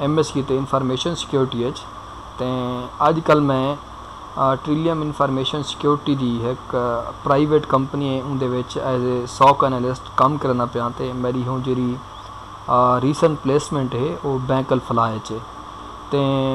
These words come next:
अल्हम्दुलिल्लाह, मैं तुहानू वक्तन फवक्तन जेह्ड़ा ना, देखा, guide करदा रहा वैसा। हो सकदा है कि मेरी,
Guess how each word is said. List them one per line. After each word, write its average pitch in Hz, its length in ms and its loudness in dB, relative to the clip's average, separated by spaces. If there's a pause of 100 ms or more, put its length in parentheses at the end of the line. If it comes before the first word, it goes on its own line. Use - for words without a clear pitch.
(220)
अल्हम्दुलिल्लाह, 151 1120 4
मैं 160 560 2 (280)
तुहानू 147 680 4
वक्तन 170 600 6 (500)
फवक्तन 143 540 6
जेह्ड़ा 131 240 2
ना, 156 260 4
देखा, 131 540 0
guide 143 320 6
करदा 151 280 6
रहा 147 100 8
वैसा। 123 220 2
हो 147 220 6
सकदा 156 240 2
है 147 60 6
कि 143 120 -4
मेरी, 139 340 2